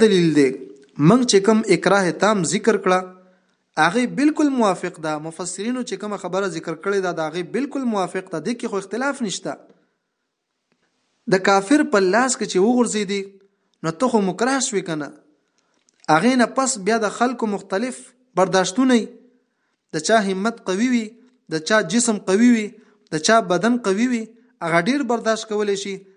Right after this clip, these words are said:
او د چا کمزوری وي، هغه ډیر برداشت نشي کولی. او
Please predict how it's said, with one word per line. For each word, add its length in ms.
او 140
د 100
چا 180
کمزوری 460
وي، 160
هغه 240
ډیر 180
برداشت 400
نشي 240
کولی. 280
او 80